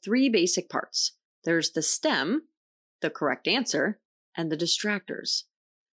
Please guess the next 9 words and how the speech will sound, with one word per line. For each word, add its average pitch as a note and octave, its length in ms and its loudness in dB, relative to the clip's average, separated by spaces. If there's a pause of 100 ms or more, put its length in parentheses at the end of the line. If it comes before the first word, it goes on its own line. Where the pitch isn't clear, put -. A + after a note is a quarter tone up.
(220)
Most D#4+ 320 4
of C4+ 80 2
the E3 80 0
time, C#3+ 380 -4
there G#3 160 4
is F#3 140 2
one G#3+ 340 2
correct A3 400 -2
answer G3 460 -2